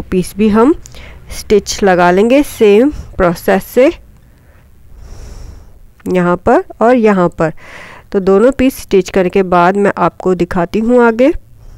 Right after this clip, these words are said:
तो देखिए दोस्तों, फ्रंट तो हमारा बनके तैयार हो।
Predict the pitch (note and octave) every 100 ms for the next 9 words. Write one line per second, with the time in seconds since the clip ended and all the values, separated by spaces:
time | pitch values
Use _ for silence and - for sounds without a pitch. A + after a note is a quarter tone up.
0 | - - - - - - - - B3+ A#3+
1 | A#3 G3 - - - G#3 G#3 A3 C#4 B3
2 | G3 F#3 F#3+ F#3 A3+ A#3+ C4+ C4 C4 B3+